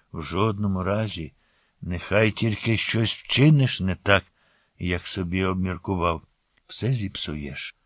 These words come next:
Спускаюся спокійним, розмірним кроком стежкою через сад. Ось уже й вийшов до дороги. Знову спиняюся, прислухаюсь,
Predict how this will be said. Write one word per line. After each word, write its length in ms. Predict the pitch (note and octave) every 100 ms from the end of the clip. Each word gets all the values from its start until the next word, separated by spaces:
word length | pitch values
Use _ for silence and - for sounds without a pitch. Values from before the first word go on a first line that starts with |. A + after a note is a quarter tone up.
| _
Спускаюся 1000 | - - A2+ - - A#2+ A#2+ A#2 - A2+
спокійним, 960 | G#2+ - A2 - - A2+ A2 A2 G#2+ G#2+ - _
розмірним 840 | - F#2 F2+ F2 G2+ G#2+ G2+ G2+ F#2+
кроком 580 | - G2 G#2 - G2+ F#2+
стежкою 840 | - - G2+ - - - F#2+ F2
через 340 | - F2 E2
сад. 480 | - - F#2+ F#2+ - _ _ _ _ _
Ось 300 | - C3+ -
уже 300 | - E2 E2+
й 40 | E2+
вийшов 500 | D#2+ F#2 - F#2 F2+
до 160 | F#2
дороги. 460 | F#2 F#2+ G#2 G2+ G2+ - _ _ _ _ _
Знову 440 | G2 G#2+ C3+ B2+
спиняюся, 1000 | A#2 - A#2 A2+ A2 A2+ A2+ G#2+ - G#2+ G#2+ _ _ _ _ _
прислухаюсь, 1040 | - F2+ - D#2+ D#2 F#2 G2 G#2 G2 -